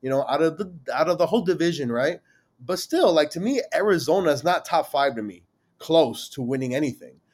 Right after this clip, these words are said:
So that's the only signing, I guess, from the Arizona side that I felt, you know, I, I truly felt that J J, you know, he could have gone somewhere else. To me, it wasn't about the money for him, but maybe he just liked the way,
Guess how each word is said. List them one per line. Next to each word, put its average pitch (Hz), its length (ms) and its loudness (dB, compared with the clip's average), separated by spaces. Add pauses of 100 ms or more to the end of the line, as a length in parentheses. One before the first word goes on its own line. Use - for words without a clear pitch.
(180)
So 151 240 0
that's 180 240 4
the 240 80 0
only 208 160 2
signing, 160 420 0
I 139 60 0
guess, 143 180 -4
from 139 140 -8
the 131 140 -8
Arizona 131 420 -2
side 123 300 -6
that 120 120 -4
I 139 140 0
felt, 139 320 -4 (340)
you 135 60 -12
know, 120 160 -8 (120)
I, 170 160 2 (200)
I 165 60 2
truly 170 260 -6
felt 139 280 -4
that 120 200 -6
J 139 160 -4
J, 135 300 -2 (360)
you 123 80 -10
know, 123 120 -4
he 170 380 -6 (240)
could - 280 -2
have 156 100 -4
gone 151 220 2
somewhere 131 420 0
else. 123 300 2
To 147 140 -6
me, 170 160 0
it 156 80 2
wasn't 147 260 2
about 127 240 0
the 113 80 -8
money 135 260 -2
for 160 200 -6
him, 175 340 -4 (300)
but 147 100 -4
maybe 214 320 0
he 196 160 -4
just 180 220 -4
liked 175 240 0
the 180 100 -4
way, 185 500 0